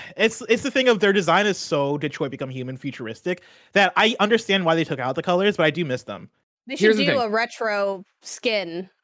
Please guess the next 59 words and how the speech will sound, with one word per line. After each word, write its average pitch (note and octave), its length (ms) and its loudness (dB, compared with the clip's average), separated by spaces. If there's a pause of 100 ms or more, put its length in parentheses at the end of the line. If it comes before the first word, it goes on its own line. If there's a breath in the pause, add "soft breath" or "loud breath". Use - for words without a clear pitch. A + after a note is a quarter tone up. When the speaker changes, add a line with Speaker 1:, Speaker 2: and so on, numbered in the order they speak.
(120)
Speaker 3:
They C3+ 80 -2
should C#3+ 200 2
Speaker 1:
Yes. - 40 -4
Speaker 3:
do A#2+ 40 -2
Speaker 2:
Like, - 20 -
Speaker 3:
that G#2+ 60 0
Speaker 2:
a G#2 40 -2
Speaker 3:
for G#2+ 60 -2
Speaker 2:
retro A3+ 60 -2 (120)
Speaker 3:
sure. - 80 -
They - 80 -8
should - 80 -16
Speaker 2:
controller C4+ 340 0
Speaker 3:
do - 60 -4
that. - 40 -2
Speaker 2:
color, B3+ 360 -2
a G#3 100 -4
retro, G#3 420 -2
like, G3 200 -2
faceplate G#3+ 380 -6
color. G3 420 -4 (180)
Speaker 1:
One C#3+ 140 -6
hundred B2 140 -6
percent. A2 220 -14
Speaker 3:
I F3 100 4
like F#3+ 240 4
the C4+ 60 -4
colors G#3 540 2 (840)
as C#3+ 160 -2
well. G#2+ 340 2 (440)
I D3+ 120 4
don't G#3+ 240 2
miss E3+ 380 0
them F#3+ 200 0
on F#3 100 0
these F#3 140 -4
controllers F#3 480 0
'cause E3 120 -6
I D3 60 2
feel, D3 180 2
yeah, B2 160 2
these A#2 180 -8
con-, A#2+ 220 -10
these B2 180 -8
control, B2 320 -2
the A#2+ 120 -6
DualSenses A2+ 600 -6
are G#2 160 2
all G2 280 0
so G2 560 2 (460 soft breath)
designed A#2+ 640 -2
to A#2+ 140 0
a G#2+ 40 0
T. A#2+ 400 -6 (800)
What D3 160 4
I C#3 80 4
will F3 220 6
say A2 260 2
is, G#2 240 -4